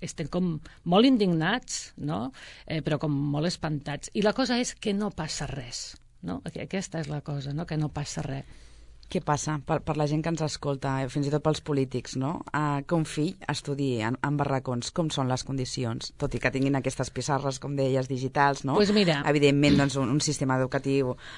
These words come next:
Speaker 2: em, interessant i com, com a la resta d'escoles, però quines
Speaker 1: Pues
Speaker 2: són les
Speaker 1: limita molt,
Speaker 2: condicions i
Speaker 1: mi-,
Speaker 2: les
Speaker 1: limita molt
Speaker 2: limitacions?
Speaker 1: l'espai, limita molt que, per exemple, no tenen, eh, el tema de la gimnàstica, no, com que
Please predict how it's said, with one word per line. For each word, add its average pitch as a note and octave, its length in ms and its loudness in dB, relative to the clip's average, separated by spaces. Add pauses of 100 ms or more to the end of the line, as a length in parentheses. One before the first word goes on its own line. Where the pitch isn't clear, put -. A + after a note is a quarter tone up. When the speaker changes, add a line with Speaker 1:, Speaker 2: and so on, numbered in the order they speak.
(120)
Speaker 2:
em, B2+ 800 -2 (260)
interessant C3 560 2
i - 0 -
com, C3 320 -2
com C3+ 160 0
a C3 60 4
la - 80 2
resta C3+ 240 -2
d'escoles, F3 500 0
però C3 320 -2
quines B2 320 -8
Speaker 1:
Pues D#3 160 6
Speaker 2:
són - 0 -
les F#3 140 4
Speaker 1:
limita - 260 8
molt, - 240 10
Speaker 2:
condicions C#3+ 220 4
i - 20 6
Speaker 1:
mi-, F#3 160 6
Speaker 2:
les F3+ 140 6
Speaker 1:
limita G#3+ 260 6
molt G#3+ 300 6
Speaker 2:
limitacions? E3 180 2
Speaker 1:
l'espai, F#3+ 540 0 (580)
limita F#3 480 4
molt F3+ 400 4 (240)
que, D#3+ 160 -2
per E3 80 2
exemple, D#3+ 560 2 (320)
no F3+ 160 2
tenen, D#3+ 420 2 (140)
eh, D3+ 240 -4
el D#3+ 160 -2
tema E3 240 0
de E3 80 0
la D3+ 80 -4
gimnàstica, D#3 760 -2 (560)
no, E3+ 160 -4
com E3+ 160 0
que D#3+ 80 0